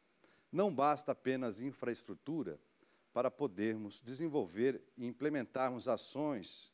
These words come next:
de inovação e tecnologias nas escolas. É preciso que uma política educacional que vise inovar utilizando as tecnologias educacionais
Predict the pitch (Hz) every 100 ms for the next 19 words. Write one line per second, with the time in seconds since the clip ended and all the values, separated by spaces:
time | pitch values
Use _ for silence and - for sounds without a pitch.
0 | _ 92 107 120 110 - 151 143 135 -
1 | 113 98 82 107 107 98 98 - - 127
2 | 110 - - - - _ _ _ _ _
3 | _ _ _ - 82 85 - - 147 98
4 | 73 _ _ _ _ - 104 107 - 101
5 | 127 175 - - - - _ _ 87 82
6 | - 92 - 85 85 117 139 127 85 _
7 | _ _ _ _ _ - 104 95 90 82
8 | 110 98 87 85 135 151 131 85 101 147
9 | 156 113 - 104 80 123 147 131 - 123
10 | - 98 90 78 120 143 101 85 95 80
11 | 76 73 101 120 120